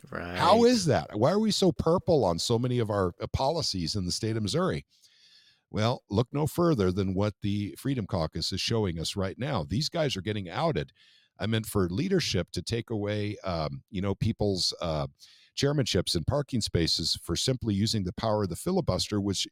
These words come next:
Speaker 1: which is soundly within the rules of the Senate. They did not break any rules at all. None.
Speaker 2: Right.
Speaker 1: They didn't try to negotiate with them. They're just like, We're just tired of hearing you guys talk, so we're gonna take away your committee sh-,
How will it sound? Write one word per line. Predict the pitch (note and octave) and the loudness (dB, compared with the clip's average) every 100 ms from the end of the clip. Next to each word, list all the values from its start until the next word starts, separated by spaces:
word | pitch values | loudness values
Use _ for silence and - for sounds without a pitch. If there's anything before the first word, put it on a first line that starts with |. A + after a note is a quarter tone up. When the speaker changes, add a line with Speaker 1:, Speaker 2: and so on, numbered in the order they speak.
| - | 0
Speaker 1:
which | G2 - | 0 4
is | A2 G#2 - - - - | 4 4 -4 -20 -20 -4
soundly | - - A#2 E3+ G3+ C#3 F#2+ | -2 2 4 6 6 4 2
within | F2 F2 A2+ | 0 0 2
the | F#2 | 4
rules | E2 B2 B2 F#2 | 6 8 8 6
of | F#2 D2 | 0 -4
the | D2 | -2
Senate. | C#3 C3 C#2+ - - _ _ _ _ _ _ | 2 2 0 -8 -16 _ _ _ _ _ _
They | F#2 F#2 | 0 0
did | G#2+ A#2 | 0 2
not | C#3+ - | 0 4
break | B2 C#3 | 2 2
any | B2 G2+ | 2 2
rules | F2 D#3 C3+ - - - _ _ _ _ _ | 4 4 2 0 -4 -6 _ _ _ _ _
at | - F#2 | 2 6
all. | C#3 C3 - - _ _ | 8 6 2 -10 _ _
None. | F#2 D3 | 2 2
Speaker 2:
Right. | F2+ - - _ _ _ | 0 -6 -16 _ _ _
Speaker 1:
They | F#2 | 0
didn't | G#2+ B2 | 0 2
try | C3 A#2 | 2 2
to | F#2+ | 0
negotiate | D#2+ F2 A2+ D3 C#3+ | 0 2 2 2 2
with | D3 C#3 | 2 2
them. | E3 E3+ - - - | 2 2 -6 -20 -10
They're | A2+ | -2
just | B2 B2 | 0 2
like, | G2+ | 2
We're | F2+ C3+ | 2 0
just | B2+ - | 0 -2
tired | B2+ B2 | 0 2
of | G#2 | 0
hearing | A2+ A2+ | 0 0
you | G#2+ | -2
guys | G#2+ G#2+ - | 0 0 0
talk, | C3 A#2 F#2+ | 0 0 -2
so | - F#2 | -4 -6
we're | G2 | -4
gonna | G2 | -4
take | F#2 G#2 - | -2 -2 -2
away | G#2+ | -4
your | G2+ F2+ | -2 -4
committee | G2+ G2 A2 A2 | -4 0 2 2
sh-, | G2+ - | -2 -6